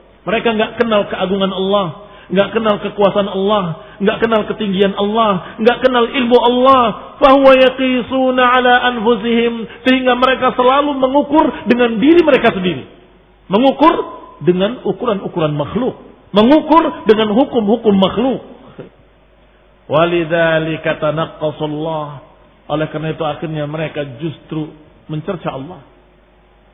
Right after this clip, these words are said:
Mengurang-urangi kemuliaan dan ketinggian Allah.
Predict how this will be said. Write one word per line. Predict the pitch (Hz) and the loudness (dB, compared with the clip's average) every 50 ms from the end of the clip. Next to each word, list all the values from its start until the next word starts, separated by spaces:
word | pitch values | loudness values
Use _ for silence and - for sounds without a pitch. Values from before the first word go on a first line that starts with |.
| - - | -16 -12
Mengurang-urangi | 135 147 151 156 156 160 156 160 160 160 170 175 175 170 165 156 | -8 -6 -4 -2 -2 -2 -2 -2 -2 -2 -2 -4 -4 -6 -6 -8
kemuliaan | - 160 160 160 170 185 202 - 170 147 131 104 85 - - _ _ _ _ _ _ _ - 131 | -8 -8 -8 -6 -4 -6 -6 -6 -8 -10 -12 -12 -16 -20 -20 _ _ _ _ _ _ _ -10 -10
dan | 135 | -8
ketinggian | 143 147 - 160 165 180 180 170 147 - | -8 -8 -6 -6 -6 -6 -6 -8 -8 -8
Allah. | 147 147 165 190 180 - 151 143 | -10 -10 -12 -12 -14 -16 -20 -20